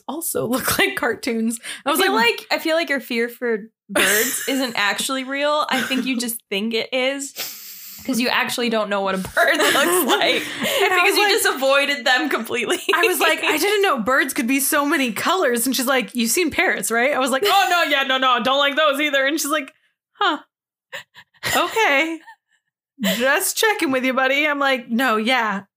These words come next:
Speaker 1: Like, like, I know birds could be colors, but I guess I didn't know birds could be colors.
Speaker 2: Like, actually color?
Speaker 1: Mm-hmm.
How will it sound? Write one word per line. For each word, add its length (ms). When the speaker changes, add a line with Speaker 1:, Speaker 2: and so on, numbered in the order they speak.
Speaker 1:
Like, 320
like, 180
I 120
know 260
birds 320
could 100
be 60
colors, 460
but 120
I 220
guess 240
I 80
didn't 320
know 180
birds 320
could 100
be 200
colors. 520
Speaker 2:
Like, 320
actually 500
color? 340
Speaker 1:
Mm-hmm. 280